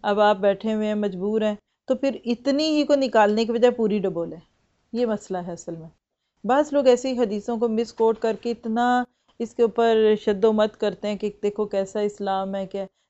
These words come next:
देखिए, अल्लाह ताला कहता नहीं है कि पानी में मक्खी डाल के पियो। मक्खी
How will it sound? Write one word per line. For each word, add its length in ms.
देखिए, 200
अल्लाह 180
ताला 200
कहता 360
नहीं 260
है 80
कि 120
पानी 280
में 140
मक्खी 300
डाल 260
के 140
पियो। 320
मक्खी 360